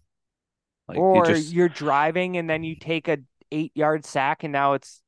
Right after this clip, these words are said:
Speaker 2: second and eighteen or third and eighteen and just you totally screw up the whole drive.
Speaker 1: Uh, is it me?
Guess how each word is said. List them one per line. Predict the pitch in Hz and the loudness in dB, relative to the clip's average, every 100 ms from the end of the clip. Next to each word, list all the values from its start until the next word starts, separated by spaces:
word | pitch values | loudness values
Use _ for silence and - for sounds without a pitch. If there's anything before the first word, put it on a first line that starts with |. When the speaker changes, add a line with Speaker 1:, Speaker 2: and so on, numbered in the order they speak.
| _ _ _ _ _ _ _ _ _ _ _ _ | _ _ _ _ _ _ _ _ _ _ _ _
Speaker 2:
second | - - - - _ 165 147 170 | -20 -18 -20 -20 _ -6 -4 -4
and | 156 156 | -4 -2
eighteen | 156 - 170 170 160 | -4 -4 -4 -4 -2
or | 135 120 | -2 -2
third | - 135 143 | 0 0 0
and | 156 | -2
eighteen | 160 151 180 180 170 | -4 -4 -4 -4 -4
and | 131 | -4
just | 127 131 - _ | -6 -8 -10 _
you | - 131 | -10 -10
totally | - 143 139 139 | -4 0 2 0
screw | - 147 139 | 0 -2 0
up | - | 0
the | 127 | -2
whole | 135 127 | -2 -2
drive. | 127 123 156 - _ _ _ _ _ _ _ _ _ _ _ _ _ _ - | -2 0 -2 -6 _ _ _ _ _ _ _ _ _ _ _ _ _ _ -10
Speaker 1:
Uh, | - - | -10 2
is | 180 196 | 4 8
it | 294 - - _ _ - | 6 4 -10 _ _ -6
me? | 156 185 190 185 | 4 6 6 4